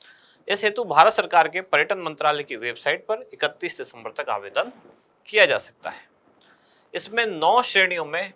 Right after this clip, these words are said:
पंजीकरण करा सकते हैं। कौन कौन सी नौ श्रेणियां हैं, उनके नाम लिखे हुए हैं। हेरिटेज, एग्रो, क्राफ्ट, रिस्पॉन्सिबल,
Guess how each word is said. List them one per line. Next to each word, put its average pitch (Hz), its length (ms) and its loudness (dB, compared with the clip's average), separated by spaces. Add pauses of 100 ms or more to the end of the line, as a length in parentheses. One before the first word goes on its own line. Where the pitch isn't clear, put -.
पंजीकरण 147 480 -4
करा 143 200 2
सकते - 320 -12
हैं। 185 160 -12
कौन 131 220 -8
कौन 147 140 -12
सी 147 140 -20
नौ 139 140 -10
श्रेणियां 147 400 -10
हैं, 175 60 -10
उनके 139 220 -12
नाम 120 200 -6
लिखे 127 220 -12
हुए 135 180 -14
हैं। 165 200 -14 (500)
हेरिटेज, 202 540 2
एग्रो, 127 540 -4
क्राफ्ट, 113 360 4 (300)
रिस्पॉन्सिबल, 202 680 -2